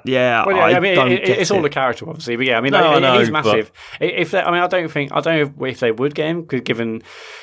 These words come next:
Speaker 2: his recent controversy. But you know, he, he's the, probably the biggest deal on Twitch right now. If they got him, and I mean, like, what, that's good for, for Mixer 'cause it means they've got big players on there. But it's also really exciting for Twitch 'cause that means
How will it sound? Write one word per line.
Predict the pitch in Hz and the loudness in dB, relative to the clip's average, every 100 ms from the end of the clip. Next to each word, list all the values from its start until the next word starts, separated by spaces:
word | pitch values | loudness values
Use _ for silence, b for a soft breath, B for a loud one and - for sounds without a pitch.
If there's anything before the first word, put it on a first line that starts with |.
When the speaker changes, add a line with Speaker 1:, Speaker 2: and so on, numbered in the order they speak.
| B | B
Speaker 2:
his | 135 | -4
recent | 123 123 | -4 -2
controversy. | 143 143 147 156 165 208 | -2 -2 -2 -2 -2 -4
But | 208 147 139 | -4 -4 -4
you | 180 | -6
know, | 175 113 - | -2 -4 -4
he, | 147 180 | -8 -8
he's | 151 180 220 - _ | -4 -4 -4 -10 _
the, | 160 | -10
probably | 151 160 | -4 -2
the | 143 | 0
biggest | 143 127 123 - | 0 -2 -4 -4
deal | 151 185 | -2 -2
on | 127 110 | -2 -4
Twitch | 113 - | -6 -6
right | 107 | -6
now. | 104 | -4
If | 120 | -2
they | 196 | -2
got | 170 147 | 0 0
him, | 170 160 104 101 - | 0 -2 -2 -12 -6
and | 123 131 | -2 -2
I | |
mean, | 151 | 0
like, | 151 - B B - | -2 -4 B B -12
what, | 160 160 151 208 | -10 -6 -2 0
that's | 165 214 - - _ _ | 0 -2 -4 -14 _ _
good | 233 240 - - 220 | 0 0 -2 -20 -14
for, | - 151 139 | -4 0 0
for | 135 135 | -2 -2
Mixer | 120 - 127 | -4 -2 -4
'cause | 127 127 | 0 -2
it | 123 | 0
means | 123 123 123 | 0 -2 -2
they've | 127 120 | -2 -2
got | 123 | -2
big | 131 127 | 0 -2
players | 127 110 107 | -2 -4 -4
on | 104 | -6
there. | 107 | -4
But | 110 | -2
it's | 143 | -2
also | 175 226 160 | 0 -2 -2
really | 135 | -2
exciting | 123 127 113 | -2 -2 -4
for | |
Twitch | 113 160 - - | -4 -4 -2 -2
'cause | 131 | -2
that | 143 | 0
means | 135 123 | 0 -2